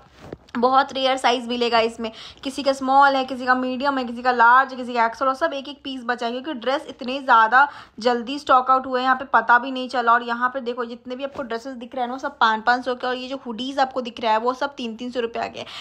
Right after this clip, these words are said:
यहाँ पे ब्रा नहीं, पैडेड ब्रा आपको सिर्फ दो सौ रुपये में मिल रहा है, जो कि आ, आप चार सौ में लेके जाते थे कुछ दिन पहले, सेल से पहले। अभी इन्होंने सेल में एक सौ निन्यानवे का लगा रखा है, लेकिन साइज का स्मॉल था सारे के सारे, बस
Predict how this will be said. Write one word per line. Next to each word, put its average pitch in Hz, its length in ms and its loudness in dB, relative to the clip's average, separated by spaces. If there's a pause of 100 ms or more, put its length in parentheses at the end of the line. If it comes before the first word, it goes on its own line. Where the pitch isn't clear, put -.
(160)
यहाँ 277 140 4
पे 294 120 -6
ब्रा 247 360 4
नहीं, 277 160 -6
पैडेड 240 440 4
ब्रा 233 160 4
आपको 262 320 4
सिर्फ 269 180 -10
दो 240 180 -2
सौ 262 100 -6
रुपये 247 200 -2
में 254 140 -2
मिल 233 140 -4
रहा 233 120 2
है, 240 60 2
जो 240 120 -4
कि 262 180 -8
आ, 262 100 6
आप 233 400 2 (420)
चार 240 280 6
सौ 269 140 -6
में 269 100 -6
लेके 247 220 -6
जाते 233 260 2
थे 254 120 -12
कुछ 247 180 -10
दिन 254 180 -8
पहले, 220 340 -4
सेल 220 240 -6
से 254 140 -8
पहले। 214 360 -6 (340)
अभी 269 260 -6
इन्होंने 302 260 -4
सेल 285 280 -6
में 277 140 -8
एक 262 280 -8
सौ 302 100 -8
निन्यानवे 247 400 0
का 269 100 2
लगा 247 260 6
रखा 233 200 2
है, 254 60 0
लेकिन 269 200 -8
साइज 247 460 2
का 269 180 2
स्मॉल 226 480 0
था 254 80 2
सारे 220 360 4
के 254 100 -8
सारे, 226 360 2
बस 262 120 -10